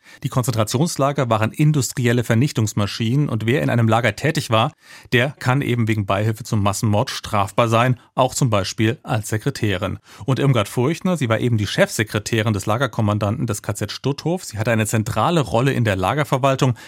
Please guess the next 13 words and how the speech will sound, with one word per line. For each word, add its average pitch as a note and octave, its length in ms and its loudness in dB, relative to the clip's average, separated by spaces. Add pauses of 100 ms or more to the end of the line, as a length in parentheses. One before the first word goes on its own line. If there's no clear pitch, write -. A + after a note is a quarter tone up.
(280)
Alle E3+ 360 2
Mordbefehle A2 580 0
gingen B2 320 0
über A#2+ 140 -2
ihren A2 240 -2
Schreibtisch. C#3 540 -2
Sie A2 120 0
hat G#2 160 -2
wesentlich C3 400 4
mitgewirkt G#2+ 640 0 (360)
und B2 260 -2
die A2+ 60 0
Mordmaschinerie B2+ 840 0